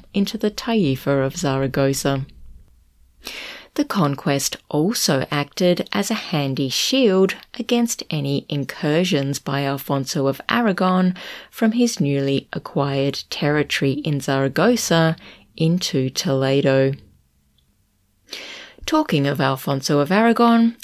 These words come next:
it's high time we caught up with him, so let's see what he's been doing. We last left Alfonso of Aragon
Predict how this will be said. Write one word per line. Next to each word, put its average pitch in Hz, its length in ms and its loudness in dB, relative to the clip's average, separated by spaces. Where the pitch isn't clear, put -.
it's 294 180 -4
high 143 360 0
time 139 460 0
we 165 140 2
caught 139 300 0
up 139 200 -2
with 143 120 -2
him, 139 340 -2
so 262 320 2
let's 196 280 -4
see 139 380 0
what 139 180 -2
he's 143 240 -2
been 139 300 0
doing. 139 560 0
We 147 120 0
last 135 440 -4
left 247 520 0
Alfonso 147 680 -2
of 147 220 -2
Aragon 202 720 2